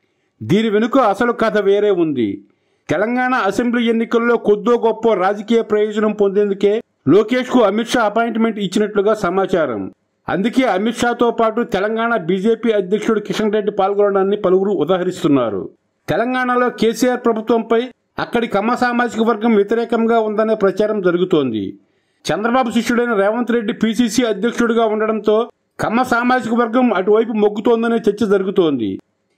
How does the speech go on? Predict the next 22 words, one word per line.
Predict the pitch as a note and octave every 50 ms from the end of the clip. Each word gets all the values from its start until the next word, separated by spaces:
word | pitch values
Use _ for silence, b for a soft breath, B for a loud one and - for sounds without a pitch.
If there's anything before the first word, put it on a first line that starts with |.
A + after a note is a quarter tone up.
| _ - -
ఇటీవల | C#3+ D3+ A#3 A#3 B3 B3+
మాజీ | A#3+ G3+ F#3 F#3 A3 G#3+ A3 A#3
ఎంపీ | A#3+ A#3+ A#3+ B3 B3+ A#3+
రేణుకా | G3+ G#3 G#3 A3+ A3 - B3 A#3 - A3+
చౌదరి | A3+ A3+ A3+ A3+ A3
నేతృత్వంలో | A3 A3 A3 A#3+ A3+ A3 - A3 A3 A3+ A3+ A3
కమ్మ | A3 G3+ F#3+ G3 G#3
నేతలు | A3+ A3+ A3+ A3 A3+ A3+
ఢిల్లీకి | G#3 E3+ F#3 F#3 F#3 A3 A3 A3 A3+
వెళ్లి | G#3 G#3 G3+ G#3 G3+ G#3+ B3 A#3+ _ _ _ -
కాంగ్రెస్ | - D#3+ G3 A3+ A3 B3+ B3 - G#3+
అగ్రనాయకుల్ని | F3+ F3+ F#3+ G#3+ A3+ A3+ A3+ A3 A3 - A3 G#3+ A#3
కలిశారు. | A3+ G3+ F#3 F3 - F3 D3 C3+ A#2 G2 F#2 F2 - _ _ _ _ _ -
తెలంగాణలో | - D#3+ G#3 A#3 B3+ B3+ B3 B3 B3 B3 B3 A#3+
ముప్పై | G#3+ G#3+ G#3 G#3 - A3+
నియోజకవర్గాల్లో | G#3 G#3 A3 A#3 A3 - A#3+ A#3 A#3 A3 G3+ G3+ A3+ A#3 A#3 G#3+
కమ్మ | - G3+ F#3+ G#3 A3+
సామాజిక | A3 A3+ A3+ A3+ A3+ A#3 G#3+ F#3+ G#3+
వర్గం | A3 G#3 G3 G#3 A3 G#3+ F#3+
ఎన్నికల్లో | F#3+ G3 G3 G3 - G#3+ G#3+ A3
ప్రభావం | G#3+ G#3+ F#3 E3+ F3 G3+ G#3+ A3 G#3+
చూపుతుందని, | G#3+ G#3 G3+ G3 G3 - G#3 G3+ G3 F#3+ F#3+ F#3+ G#3 A3+